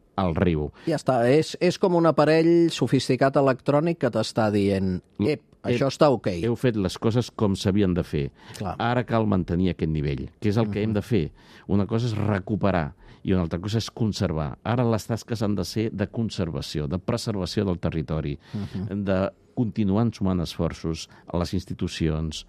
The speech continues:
Speaker 1: als governs, al món científic i sobretot als ciutadans i també a les empreses que han après que, eh, que això va de debò i que quan deixes de... No només la cuides, quan deixes de, de, d'apretar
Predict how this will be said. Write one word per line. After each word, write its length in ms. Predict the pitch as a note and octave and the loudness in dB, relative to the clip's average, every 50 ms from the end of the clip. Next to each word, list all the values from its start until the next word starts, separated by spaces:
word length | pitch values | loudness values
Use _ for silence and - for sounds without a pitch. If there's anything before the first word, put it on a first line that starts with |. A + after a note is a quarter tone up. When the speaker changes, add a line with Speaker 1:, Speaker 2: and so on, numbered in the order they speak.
| _ - | _ -8
Speaker 1:
als 240 | D#2 E2+ E2 D#2+ E2 | -4 -4 -4 -2 -2
governs, 520 | F2+ F2+ E2+ E2+ E2 D#2+ D#2 D#2+ - - _ - | -2 0 0 0 0 -2 -2 -4 -8 -12 _ -8
al 140 | - F2 E2+ | -4 -4 -2
món 160 | E2+ F2 E2+ | -2 -4 -4
científic 720 | - - F2 E2 - - E2+ D#2 - - E2+ - - - - | -4 -4 -4 -4 -2 -2 -4 -4 -2 -4 -6 -6 -8 -10 -8
i 60 | - G2 | -6 -4
sobretot 360 | - F2+ E2+ F2 F2 F#2 G2 F#2 F2+ | -4 -2 -4 -4 -2 -4 -4 -4 -4
als 120 | E2+ - - | -6 -6 -6
ciutadans 480 | G#2 F#2+ G2 G2 G2+ G#2+ A#2 A#2 - - - - - - | -4 -2 0 0 0 0 0 -2 -4 -8 -20 -20 -14 -6
i 120 | - G2 F2+ | -4 -2 -2
també 260 | - D#2+ D#2 D#2 E2 | 0 -2 -2 -2 -2
a 40 | E2+ | -2
les 120 | E2 D#2 D2 | -2 -2 -4
empreses 540 | D#2+ D2+ - F#2+ G2+ F2 - - D2 - | -4 -2 -2 -2 -2 -2 -4 -8 -8 -8
que 100 | - - | -6 -6
han 160 | D#2+ D#2+ D#2+ E2 | -4 -4 -2 -4
après 320 | D#2+ - - F2+ F2 F2+ - - - _ - - - - - - - - | -4 -4 -2 -2 -2 -2 -4 -8 -14 _ -20 -20 -20 -20 -20 -20 -16 -8
que, 80 | - G2+ | -4 -2
eh, 640 | F2 E2 D#2+ D2+ - - E2 D#2+ D2 C#2+ C2 A1+ - | -2 -2 -2 -2 -2 -2 -2 -2 -2 -2 -4 -6 -8
que 100 | - - - | -8 -8 -6
això 360 | - - D#2+ E2 E2 E2 - - | -4 -2 0 0 0 0 -2 -2
va 140 | E2+ E2+ D#2+ | -2 -2 -2
de 120 | D2+ D#2+ | -2 -2
debò 300 | C#2 D2 C2+ C#2 C#2+ C#2+ - | -2 -4 -4 -2 -2 -2 0
i 100 | F#2+ G#2 | 0 0
que 160 | - - G2+ - | 0 -2 -4 -2
quan 320 | - A2 G#2+ G#2+ A2 - - - | 0 0 0 0 -2 -4 -6 -6
deixes 680 | G#2+ B2 A#2 A#2 A#2 F#2+ C#3 D3 C#3+ - B2 A2+ G#2 F#2+ | -4 -2 -2 -2 0 0 0 0 0 0 -4 -4 -2 0
de... 240 | G2+ F#2+ F#2 F2 - | 2 2 2 0 0
No 220 | - C3 D3 F#3+ G3+ | -2 -2 0 0 0
només 400 | G3+ G3 F3+ F3 D#3+ D3 - - - | 0 0 0 0 0 0 -2 -2 -2
la 160 | A2 G#2 F2 | -2 -2 0
cuides, 520 | - F#2+ F2+ D#2+ C#2+ C#2+ C2+ B1 - - _ - - - - - - - - - | 0 0 0 0 0 -4 -6 -8 -12 -16 _ -20 -20 -18 -18 -16 -16 -18 -8 -2
quan 260 | - A#2+ A#2+ A#2+ A#2 | 2 2 4 4 4
deixes 360 | A#2 C#3 D3 - D#3 D3 B2+ | 4 2 2 0 -2 -2 0
de, 200 | C3 B2 A#2 - - | 2 2 0 0 0
de, 260 | A2 G#2+ G#2+ G2+ E2+ | 0 0 0 0 0
d'apretar 680 | - F#2 G2 F#2 E2 - F2+ E2+ D#2+ - F2+ E2 C#2+ | 0 0 0 0 0 0 0 0 2 2 0 0 0